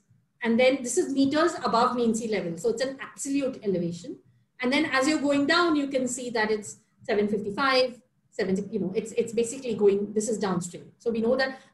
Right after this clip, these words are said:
the, by downstream, I mean, if it's not obvious now, water always flows from high elevation to low elevation. That's just how gravity works. And so obviously, uh, water was going, the direction, natural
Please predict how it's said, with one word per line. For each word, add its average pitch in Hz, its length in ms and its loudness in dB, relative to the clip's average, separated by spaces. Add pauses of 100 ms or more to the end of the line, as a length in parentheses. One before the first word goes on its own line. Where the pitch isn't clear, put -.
(160)
the, 302 240 -8
by 262 160 4
downstream, 302 560 6
I 302 120 4
mean, 277 340 2 (160)
if - 180 -6
it's 262 160 -2
not 240 200 2
obvious 226 420 0
now, 214 160 0
water 208 260 0
always 240 420 0
flows 214 280 -2
from 254 140 -8
high 196 160 -2
elevation 202 500 0
to 220 80 -4
low 190 160 -2
elevation. 165 400 -10 (380)
That's 214 260 -2
just 226 220 -2
how 208 100 2
gravity 196 640 -2
works. - 480 -6 (260)
And 247 180 0
so 254 540 8
obviously, 240 720 -6 (260)
uh, 214 60 -8
water 202 280 0
was 220 140 -4
going, 226 240 -6
the 226 120 4
direction, 226 560 0
natural 311 640 0